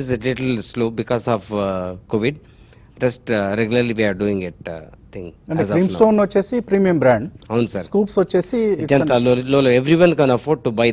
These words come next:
Speaker 1: the Scoops ice cream. It goes for industrial catering, outdoor catering, like, no, everywhere it goes. It's every nook and corner of, uh, shops you can find Scoops ice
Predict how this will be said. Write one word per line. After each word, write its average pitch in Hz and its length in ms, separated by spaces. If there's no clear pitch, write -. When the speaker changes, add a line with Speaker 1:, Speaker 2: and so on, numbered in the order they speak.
Speaker 1:
the 104 80
Scoops - 320
ice 104 140
cream. 110 200
It 101 140
goes 139 180
for 120 160
industrial 117 400
catering, 113 380
outdoor 117 240
catering, 113 360
like, 107 220
no, 120 60
everywhere 143 440
it 98 120
goes. 113 140
It's 95 180
every 139 180
nook 120 200
and 135 140
corner 123 240
of, - 80
uh, 95 240
shops 139 260
you 107 100
can 110 200
find 110 140
Scoops - 340
ice 90 100